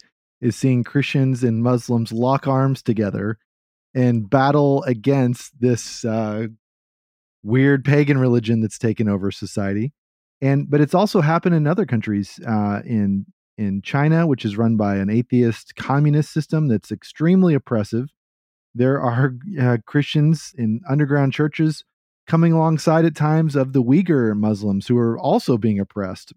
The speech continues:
by this, uh, communist system. And so it's, it's very fascinating to me how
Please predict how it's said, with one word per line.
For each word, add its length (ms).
by 200
this, 340
uh, 260
communist 480
system. 440
And 120
so 320
it's, 360
it's 140
very 400
fascinating 540
to 100
me 220
how 460